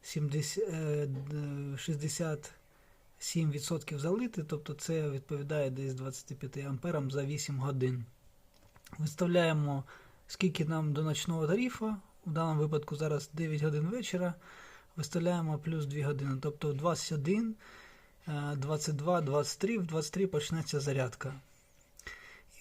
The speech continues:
виставляємо час, скільки буде зарядка тривати. Тривати вона буде у мене вісім годин, тобто це час дії ночного тарифу.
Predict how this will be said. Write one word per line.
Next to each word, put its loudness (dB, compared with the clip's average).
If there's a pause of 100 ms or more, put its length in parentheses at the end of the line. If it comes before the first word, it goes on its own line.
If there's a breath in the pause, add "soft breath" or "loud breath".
виставляємо 4
час, 2
скільки -2
буде -2
зарядка 4
тривати. -2 (300 loud breath)
Тривати 2
вона 0
буде 0
у 2
мене 0
вісім 0
годин, 2
тобто -4
це 2 (800 loud breath)
час 4
дії 2
ночного 0
тарифу. -4